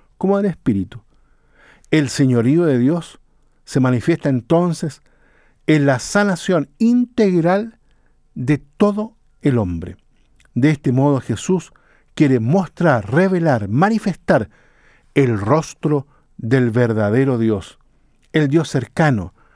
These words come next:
lleno de misericordia hacia todo ser humano,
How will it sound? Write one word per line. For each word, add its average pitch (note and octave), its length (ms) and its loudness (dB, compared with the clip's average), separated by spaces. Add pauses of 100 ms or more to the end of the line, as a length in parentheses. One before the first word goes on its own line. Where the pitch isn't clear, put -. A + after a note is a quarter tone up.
(640)
lleno F3+ 320 2
de A3+ 80 2
misericordia D#3+ 840 -2 (240)
hacia C#3 320 -2
todo G3 500 -2
ser E3 240 -6
humano, G2 400 -8